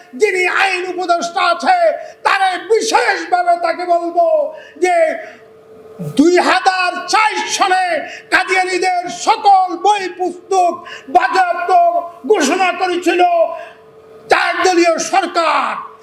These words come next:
কিন্তু এটা কেন বাস্তবায়ন হচ্ছে না? আপনি উপদেষ্টা জবাব দিতে হবে।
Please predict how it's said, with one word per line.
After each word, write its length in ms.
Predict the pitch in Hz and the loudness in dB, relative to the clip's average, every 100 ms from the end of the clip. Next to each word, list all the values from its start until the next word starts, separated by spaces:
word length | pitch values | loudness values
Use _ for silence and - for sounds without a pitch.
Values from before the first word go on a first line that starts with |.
| - | -2
কিন্তু 440 | 403 403 381 349 403 | 0 2 0 0 0
এটা 320 | 370 370 359 | 2 0 -2
কেন 540 | 349 - - 494 480 | -4 -2 0 0 2
বাস্তবায়ন 680 | 440 392 427 - 381 381 370 | 2 0 -4 0 0 0 -2
হচ্ছে 440 | 302 370 - 381 | 0 0 -2 -4
না? 140 | 349 349 330 294 - - - | -2 0 0 -2 -4 -8 0
আপনি 420 | 415 403 427 403 | 0 0 0 0
উপদেষ্টা 540 | 359 359 349 349 359 | 0 -2 -2 0 -4
জবাব 420 | - 349 330 339 | 0 2 2 0
দিতে 220 | 330 320 311 | -4 -2 0
হবে। 640 | 320 311 294 285 262 240 | 0 0 -2 -2 -4 -8